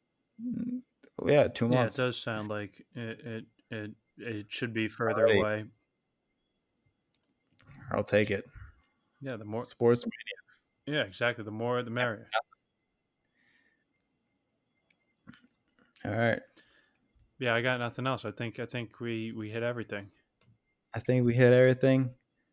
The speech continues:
Speaker 1: So take, take some time out and digest all that,
Speaker 2: <laughs>
Speaker 1: all that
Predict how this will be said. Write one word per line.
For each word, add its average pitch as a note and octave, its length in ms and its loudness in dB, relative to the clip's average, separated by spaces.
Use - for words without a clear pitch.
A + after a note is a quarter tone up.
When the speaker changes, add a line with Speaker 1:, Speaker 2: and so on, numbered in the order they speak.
Speaker 1:
So A2+ 180 0
take, B2+ 500 6
take C3 300 4
some A#2+ 220 2
time B2+ 280 6
out C3 340 6
and G#2 380 0
digest G#2 600 6
all B2 200 8
that, C3 280 8
Speaker 2:
<laughs> - 200 -18
Speaker 1:
all A#2 140 6
that A#2 140 4